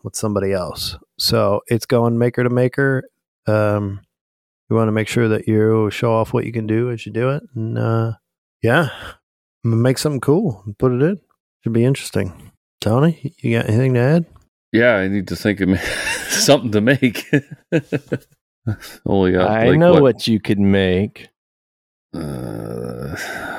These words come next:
Speaker 2: what a guy.
Speaker 3: And if it goes to me, it's perfect 'cause I'm probably driving. I won't even have to fly with it.
Speaker 1: Oh, come on now. Yeah, I,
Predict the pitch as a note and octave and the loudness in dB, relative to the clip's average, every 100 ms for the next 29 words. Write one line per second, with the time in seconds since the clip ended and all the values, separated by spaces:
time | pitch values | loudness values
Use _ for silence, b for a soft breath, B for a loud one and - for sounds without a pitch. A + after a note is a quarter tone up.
0 | B B B B _ _ - F2 E2 - | B B B B _ _ -6 -2 -2 -2
1 | E2 E2 D#2 - A#2 A2+ A#2+ B2+ A2 B2+ | -2 -2 -6 -6 -2 2 2 2 0 2
2 | C#3 - A#2+ C#3+ D#3 A#2 G#2 G#2 G#2+ _ | 2 2 2 4 4 4 4 2 0 _
3 | - G#2+ - - C3 A2+ - - - G#2 | -10 -10 -10 -4 -2 -2 -6 -6 -6 -2
4 | F#2+ G#2 B2 G#2+ G#2+ G#2+ A2 A2+ G#2 A2 | -2 -2 -2 0 0 0 2 2 2 2
5 | G#2 G2 F#2+ G2 B2 C3+ C#3 C#3+ D3 D#3 | 2 0 -4 -2 -2 0 2 2 2 2
6 | F#3 - - - G#2+ G#2 A2 - _ _ | 0 2 2 2 0 -2 -6 -12 _ _
7 | _ _ A2 F#2 - A#2+ G2+ D#2+ F2 E2+ | _ _ -6 -6 -4 -4 -4 -8 -16 -18
8 | _ _ _ - A#2 A#2 A2 C3 D#3 | _ _ _ -6 0 2 2 2 2